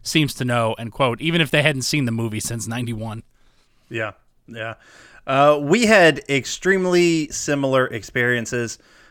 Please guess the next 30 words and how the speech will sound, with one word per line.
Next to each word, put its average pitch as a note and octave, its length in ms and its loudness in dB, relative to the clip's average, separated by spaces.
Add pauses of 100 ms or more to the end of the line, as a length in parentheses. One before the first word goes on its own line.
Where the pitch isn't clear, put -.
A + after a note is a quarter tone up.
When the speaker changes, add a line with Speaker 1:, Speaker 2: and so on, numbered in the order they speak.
(120)
Speaker 2:
Um, A2+ 340 -4
yeah, A#2 120 4
it's A2+ 100 0
been C3+ 140 2
a G#2 80 -2
long, A#2 320 -2
long A#2 180 -2
time A2 260 -4
since G2+ 200 -14
I've G#2+ 140 -10
seen G#2 320 -10
the G#2+ 60 -12
movie. A2+ 500 -4 (440)
I C3 100 -2
didn't E3 420 -2
remember D#3 440 -2 (140)
it A#2 120 -12
being B2+ 240 -4
so A#2+ 160 -6
long, B2 400 2
and B2 460 0
realizing D3 720 4
afterwards B2+ 560 2
that A#2 100 0
I A#2+ 100 4
had B2 180 4
an A#2+ 120 -2
even A#2+ 240 -4
longer C#3+ 340 4
cut A#2 340 2